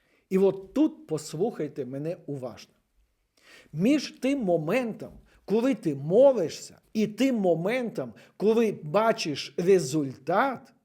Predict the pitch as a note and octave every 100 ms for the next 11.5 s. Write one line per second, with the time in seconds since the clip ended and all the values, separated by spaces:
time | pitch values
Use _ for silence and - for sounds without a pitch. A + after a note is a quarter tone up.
0 | _ _ _ E3 D3 - - D#3 F3 D#3
1 | C3 B2+ A#2 - D3 E3+ F3 - B2 -
2 | - B2+ C3 C#3 D3 D3 _ A2+ A2 C#3
3 | B2 A#2 - D#2+ _ _ _ _ _ _
4 | _ _ D3+ G3 G#3+ G#3 F3+ G3 F#3+ -
5 | C#3+ C3 D3+ F3 F3 G3 - - F3 G#3
6 | G3+ D#3+ B2 F3 F#3+ E3+ - B2 - _
7 | - _ _ _ _ - - _ _ F#3+
8 | G#3 A3 F#3+ A#3 A3+ B3 A#3 A3 A3+ A3
9 | A3 G#3+ G#3+ C4+ C4+ F#3+ D3+ - - -
10 | - - D#3+ - G#3+ G#3+ - C3 - -
11 | G3+ F#3+ F3 D#3+ -